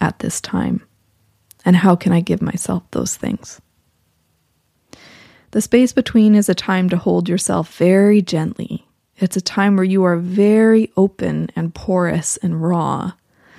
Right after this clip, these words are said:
It's not a time to force yourself into anything, but a time to sink deep, deep down into the space between. And to trust that you don't need to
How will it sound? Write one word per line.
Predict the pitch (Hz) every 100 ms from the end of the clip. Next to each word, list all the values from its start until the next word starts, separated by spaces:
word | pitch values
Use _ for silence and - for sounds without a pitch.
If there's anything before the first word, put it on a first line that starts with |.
| - _ _ -
It's | - 208
not | 202 208
a |
time | - - 185 190 185 208 _
to | - 190 180
force | 175 - 185 180 -
yourself | 180 - 170 170
into | 160 170 175 170
anything, | 175 180 220 214 220 226 _ - _ _ -
but | 180
a | 170
time | - 196 180 180 170
to | 175
sink | - - 190 175 - -
deep, | 180 180 -
deep | - 175 170
down | 175 165 170 170
into | 160 170 202
the | 180
space | - - 165 165 - - - _ _ _ _ -
between. | 175 - 220 - - _ _ _ _ _ _ _ _ _ _ -
And | 185
to | 226
trust | - - 254 180 - -
that | 151 165 _ _ _ _ -
you | 180 180
don't | 214 208
need | 196 196 190 -
to | - 185 185 180 185 247